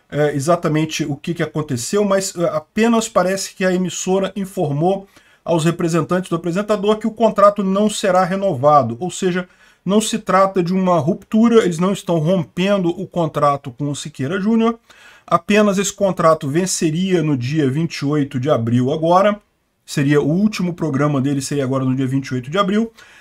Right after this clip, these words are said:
e, é, esse contrato não seria renovado, então não continuaria o programa dele depois disso, né? A Rede T V ainda não confirmou a informação. É, é, se houver a confirmação,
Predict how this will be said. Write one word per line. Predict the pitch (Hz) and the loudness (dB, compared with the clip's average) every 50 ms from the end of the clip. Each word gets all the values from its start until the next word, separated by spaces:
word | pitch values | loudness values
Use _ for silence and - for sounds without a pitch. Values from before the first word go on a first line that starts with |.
| - _ _ - | -20 _ _ 0
e, | - 208 226 226 - - | 4 4 4 4 4 2
é, | 202 190 190 185 185 190 185 180 - 185 | 4 4 6 6 6 4 4 2 2 -2
esse | 180 - - 196 | -4 -4 -4 -8
contrato | 180 - - 196 190 185 202 196 196 196 | -8 -4 -2 0 0 4 4 4 4 4
não | 190 190 196 | 2 0 0
seria | 190 - 202 180 196 190 | 0 0 -2 0 2 2
renovado, | 175 170 190 196 196 185 143 135 147 143 139 127 120 117 110 | 0 0 0 0 -2 -2 2 6 6 6 6 6 2 0 -2
então | 117 117 - 147 | -4 -4 -4 -2
não | 156 160 170 | -2 -2 -2
continuaria | 165 170 170 165 - 180 170 170 165 143 139 147 160 160 160 | -2 -2 -4 -6 -4 -2 0 2 2 2 2 0 0 -2 -2
o | 151 | -2
programa | 156 170 165 135 135 143 151 156 143 | -4 -4 -2 0 0 0 0 0 0
dele | 127 139 147 151 | -2 -2 -2 -2
depois | 143 147 147 - 156 160 147 127 | -4 -6 -6 -4 -4 -2 -2 -2
disso, | 113 110 110 104 95 - - 104 | -2 -4 -6 -8 -8 -10 -10 -8
né? | 113 139 160 170 - _ _ _ - - - - _ - | -6 -6 -6 -8 -10 _ _ _ -20 -20 -20 -20 _ -2
A | - 156 | 0 2
Rede | 143 202 220 226 | 2 2 2 0
T | 220 - 185 156 | 0 0 -2 0
V | 160 202 208 - | 0 -4 -2 2
ainda | 208 208 202 214 240 247 233 233 226 | 2 4 4 4 4 4 4 4 4
não | 214 208 220 | 4 2 2
confirmou | 214 - 214 208 202 - 233 190 165 165 170 190 | 0 0 -2 -2 0 0 0 0 2 2 2 0
a | 196 202 | 0 -2
informação. | 185 - - 196 190 196 196 190 180 - - 135 117 113 101 107 - - - | -4 -4 -4 -2 -2 0 -2 -2 -4 -4 -6 -4 -6 -6 -6 -10 -16 -18 -14
É, | 127 123 117 - 123 135 135 127 - | -14 -12 -12 -10 -8 -6 -6 -6 -6
é, | 127 | -8
se | 120 - - - - 233 254 - | -8 -6 -6 -2 0 0 0 0
houver | 202 190 175 147 156 165 | -2 -2 -2 0 2 2
a | 156 | 2
confirmação, | 156 - 156 143 - - 151 151 156 156 - - - 175 180 185 | 2 0 -6 -8 -6 -6 -4 -2 -2 -4 -4 -4 -4 -4 -4 -4